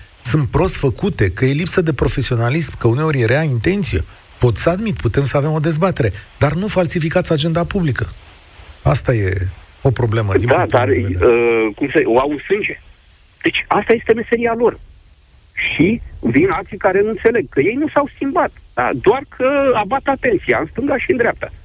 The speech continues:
Speaker 2: Și au obținut ceea ce era incredibil, adică,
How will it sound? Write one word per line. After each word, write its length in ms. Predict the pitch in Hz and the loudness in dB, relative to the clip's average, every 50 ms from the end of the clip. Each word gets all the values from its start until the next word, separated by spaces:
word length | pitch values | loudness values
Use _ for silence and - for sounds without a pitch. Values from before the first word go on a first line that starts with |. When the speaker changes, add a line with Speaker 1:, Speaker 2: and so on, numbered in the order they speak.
| - - - - - - - _ - - - - - - - - - - - | -20 -20 -20 -20 -20 -20 -20 _ -20 -20 -20 -20 -20 -20 -20 -20 -20 -16 -8
Speaker 2:
Și 140 | - - 170 | -2 2 2
au 100 | 175 196 | 2 2
obținut 340 | 185 - - 214 254 247 | 0 -2 -4 -4 -4 -2
ceea 220 | - - 233 247 247 | 0 2 2 2 2
ce 180 | - - - | 0 -2 0
era 500 | 240 254 254 233 247 247 254 262 254 247 247 | 2 2 4 2 2 2 2 0 0 0 0
incredibil, 680 | 240 247 254 247 - 269 277 269 233 240 156 113 110 | 0 0 -2 0 0 0 0 0 0 -2 0 0 2
adică, 480 | 123 131 139 160 - 185 180 170 165 156 | 0 2 0 0 2 2 2 2 0 -2